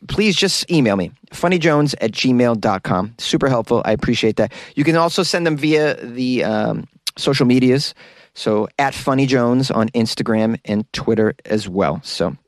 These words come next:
if you, uh, come across one or two, send them on over. Appreciate that. Um, what else did I wanna say? Oh, if you guys would like to support the show, you can, uh, tell a friend. That's always helpful. Word of mouth, spreading the sh-,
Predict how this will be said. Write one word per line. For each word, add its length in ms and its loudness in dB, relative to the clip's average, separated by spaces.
if 100 -10
you, 180 2
uh, 100 0
come 160 0
across 280 0
one 160 -2
or 100 0
two, 300 0
send 200 -2
them 100 2
on 120 2
over. 160 0
Appreciate 540 -2
that. 180 0
Um, 340 0
what 160 -4
else 140 -2
did 80 0
I 40 0
wanna 140 2
say? 200 0
Oh, 80 4
if 100 0
you 60 -2
guys 160 0
would 60 0
like 120 0
to 80 -4
support 420 0
the 80 -2
show, 280 2
you 120 -2
can, 220 -4
uh, 80 0
tell 240 -2
a 20 0
friend. 380 -2
That's 260 -2
always 240 -2
helpful. 320 -2
Word 300 2
of 80 2
mouth, 240 0
spreading 460 0
the 60 -2
sh-, 120 -12